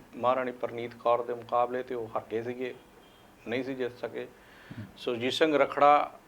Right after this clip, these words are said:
Speaker 1: ਜਿਹੜੇ ਹੈਗੇ ਨੇ ਕਾਫੀ ਧਨਾਢ, ਕਾਫੀ,
Speaker 2: ਹੂੰ।
Speaker 1: ਅ, ਪੈਸੇ ਵਾਲੇ, ਅ, ਹੈਗੇ ਨੇ ਲੀਡਰ ਔਰ ਯੂ ਐਸ ਏ ਦੇ ਵਿੱਚ ਉਹਨਾਂ ਦੇ ਕਾਫੀ ਵੱਡੇ ਪੈਟਰੋਲ ਪੰਪ, ਉਹਨਾਂ ਦੇ ਤ-,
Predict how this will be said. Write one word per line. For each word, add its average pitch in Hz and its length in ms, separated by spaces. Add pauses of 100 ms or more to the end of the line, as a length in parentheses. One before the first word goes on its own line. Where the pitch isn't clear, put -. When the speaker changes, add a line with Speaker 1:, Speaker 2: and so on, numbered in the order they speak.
(220)
Speaker 1:
ਜਿਹੜੇ 135 280
ਹੈਗੇ 127 280
ਨੇ 135 160
ਕਾਫੀ 120 400 (120)
ਧਨਾਢ, 151 440 (200)
ਕਾਫੀ, 120 540 (200)
Speaker 2:
ਹੂੰ। 113 180 (580)
Speaker 1:
ਅ, - 20
ਪੈਸੇ 127 400
ਵਾਲੇ, 139 360
ਅ, - 320
ਹੈਗੇ 117 400
ਨੇ 135 120
ਲੀਡਰ 131 380 (760)
ਔਰ 117 340 (560)
ਯੂ 120 160
ਐਸ 180 200
ਏ 180 60
ਦੇ 156 100
ਵਿੱਚ 147 240
ਉਹਨਾਂ 139 200
ਦੇ 131 60
ਕਾਫੀ 123 360
ਵੱਡੇ 113 400
ਪੈਟਰੋਲ 120 560
ਪੰਪ, 117 400
ਉਹਨਾਂ 123 260
ਦੇ 120 100
ਤ-, 120 160